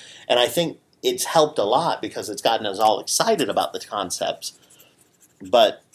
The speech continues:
I still think that the, the, the real root of I O T is going to be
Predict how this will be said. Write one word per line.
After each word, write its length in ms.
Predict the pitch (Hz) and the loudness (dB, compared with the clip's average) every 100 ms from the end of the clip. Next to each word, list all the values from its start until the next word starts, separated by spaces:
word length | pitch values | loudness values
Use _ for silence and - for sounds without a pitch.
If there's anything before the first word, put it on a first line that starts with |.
| - | -4
I 120 | 110 | -2
still 300 | - 151 131 | 0 2 0
think 460 | - - 139 113 - | 0 -2 -2 -4 -4
that 200 | 113 - | -4 0
the, 260 | 101 98 - | -2 -2 -4
the, 200 | 98 - - 110 | -6 -8 -20 -10
the 340 | 104 98 95 _ - _ _ | -6 -6 -8 _ -20 _ _
real 340 | 104 139 117 95 | 2 4 4 2
root 540 | 101 143 127 - - _ _ | 4 6 6 4 -12 _ _
of 120 | 98 | 0
I 160 | 101 98 | 4 2
O 80 | 95 | 2
T 220 | - 107 | -2 -4
is 100 | 87 | -2
going 340 | 107 104 110 92 | 0 0 0 -4
to 60 | |
be 500 | 87 110 113 92 92 | -4 -2 -2 -4 -10